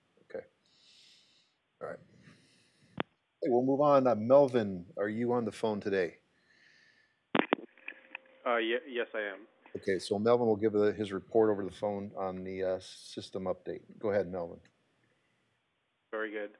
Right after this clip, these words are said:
Speaker 2: Uh, I was planning on being there in person, but, uh, I was recalled back to Chicago, so, um,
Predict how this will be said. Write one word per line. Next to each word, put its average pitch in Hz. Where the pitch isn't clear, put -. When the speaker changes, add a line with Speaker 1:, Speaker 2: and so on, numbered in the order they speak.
Speaker 2:
Uh, 123
I 131
was 135
planning 143
on 123
being 123
there 117
in 113
person, 117
but, 104
uh, 101
I 107
was 101
recalled 101
back 98
to -
Chicago, 98
so, 98
um, 95